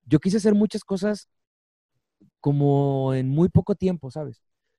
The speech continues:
Entonces, yo siento que gente hizo un sprint en ese sentido, como que, "Ah, bueno, voy a estar aquí en la casa,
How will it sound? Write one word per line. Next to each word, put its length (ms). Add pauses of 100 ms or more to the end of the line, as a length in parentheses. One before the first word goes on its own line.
(120)
Entonces, 480 (600)
yo 220
siento 380
que 200
gente 680
hizo 340
un 200
sprint 440
en 100
ese 140
sentido, 340
como 200
que, 100
"Ah, 180
bueno, 260
voy 140
a 20
estar 160
aquí 160
en 80
la 60
casa, 360